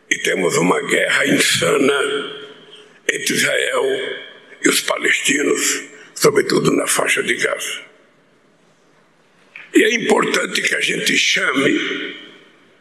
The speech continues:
a responsabilidade das pessoas que estão em guerra, que fica muito mais barato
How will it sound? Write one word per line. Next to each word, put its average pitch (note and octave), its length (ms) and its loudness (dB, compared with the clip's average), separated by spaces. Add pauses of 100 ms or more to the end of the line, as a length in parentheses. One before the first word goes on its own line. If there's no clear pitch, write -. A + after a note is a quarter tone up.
(240)
a - 140 -4
responsabilidade - 1400 0 (1300)
das D#3 200 -4
pessoas - 600 0
que - 120 0
estão C#3 280 0
em C3+ 120 -2
guerra, - 880 -2 (680)
que F3+ 140 0
fica F3 320 0
muito F#3 420 2
mais D#3+ 400 2
barato - 960 0